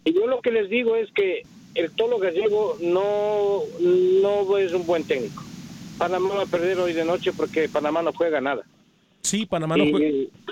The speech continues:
Speaker 2: ¿Y a qué
Speaker 1: y
Speaker 2: equipo le va?
Speaker 1: realmente es, es penoso, es penoso ver que todo lo que ganó Panamá,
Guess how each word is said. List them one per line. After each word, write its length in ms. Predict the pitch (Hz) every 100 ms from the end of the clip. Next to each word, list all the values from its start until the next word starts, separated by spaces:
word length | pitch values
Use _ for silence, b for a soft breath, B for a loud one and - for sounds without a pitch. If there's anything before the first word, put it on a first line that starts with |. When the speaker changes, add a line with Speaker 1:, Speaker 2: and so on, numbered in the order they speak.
| - -
Speaker 2:
¿Y 100 | 170
a 40 |
qué 120 | 180
Speaker 1:
y 40 | 170
Speaker 2:
equipo 280 | - 185 220
le 100 | 185
va? 80 | 190 202 147
Speaker 1:
realmente 160 | - 120
es, 200 | 185 196
es 80 | -
penoso, 580 | - 190 220 233 220 - -
es 140 | 190
penoso 400 | - 185 208 214
ver 180 | 196 202
que 180 | - 175
todo 220 | - 202
lo 120 | 202 196
que 140 | 185
ganó 240 | 170 175
Panamá, 360 | 196 175 165 175